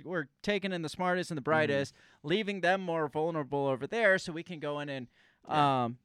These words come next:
Speaker 1: like, buy up their airports <laughs> and shit."
Speaker 2: Right, right. Well, and it, it's a way of, of, again, stripping them of a natural resource. They're people.
Speaker 1: They're people. They're,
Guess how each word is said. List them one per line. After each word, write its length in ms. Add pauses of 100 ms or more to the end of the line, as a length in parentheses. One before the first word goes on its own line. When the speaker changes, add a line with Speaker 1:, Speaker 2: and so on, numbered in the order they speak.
(1200)
Speaker 1:
like, 260
buy 240
up 100
their 140
airports 500
<laughs> 20
and 140
shit." 440
Speaker 2:
Right, 0
right. 300 (100)
Well, 280
and 200
it, 140
it's 180
a 60
way 360
of, 300 (420)
of, 140
again, 340
stripping 500
them 180
of 120
a 40
natural 400
resource. 540
They're 160
people. 300
Speaker 1:
They're 80
people. 320
They're, 240